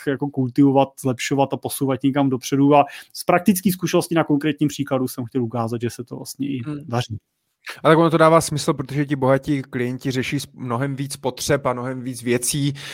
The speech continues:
Speaker 2: a spíš si pak vlastně ty, tvoří ty family officy, kde v podstatě je tým poradců,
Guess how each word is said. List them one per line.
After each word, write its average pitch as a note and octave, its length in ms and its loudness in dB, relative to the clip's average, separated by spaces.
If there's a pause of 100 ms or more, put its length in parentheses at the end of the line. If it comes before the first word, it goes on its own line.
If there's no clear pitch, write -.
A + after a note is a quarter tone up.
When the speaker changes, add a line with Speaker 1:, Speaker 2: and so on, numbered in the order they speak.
(140)
Speaker 2:
a B2 240 6
spíš A#2+ 300 -4
si C#3+ 100 2
pak - 300 0
vlastně B2+ 280 0
ty, C#3 180 0
tvoří B2 380 -4
ty C#3 100 0
family C3 380 2
officy, B2+ 460 0
kde B2 140 0
v - 80 -10
podstatě C3 400 0
je B2 180 8
tým D#3+ 420 0
poradců, D#3 840 4